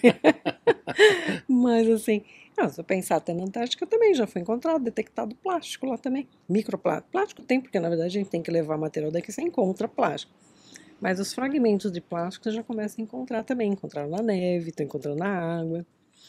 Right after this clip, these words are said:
Tem uma colega que trabalhava com zooplâncton, ela começou nas amostras dela, começou a achar também. Então,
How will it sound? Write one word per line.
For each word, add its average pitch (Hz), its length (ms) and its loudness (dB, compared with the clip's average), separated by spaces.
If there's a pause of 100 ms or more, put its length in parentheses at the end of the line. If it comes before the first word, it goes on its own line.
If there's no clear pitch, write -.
(320)
Tem 185 120 -4
uma 196 100 0
colega 196 260 4
que 202 200 -2
trabalhava 165 500 -2
com 156 240 -6
zooplâncton, 202 760 -2
ela 185 140 -10
começou 180 460 -2
nas 180 160 0
amostras 175 600 -2
dela, 175 260 -2
começou 285 320 -2
a 311 40 2
achar 233 300 -4
também. 165 400 -4
Então, 196 340 -8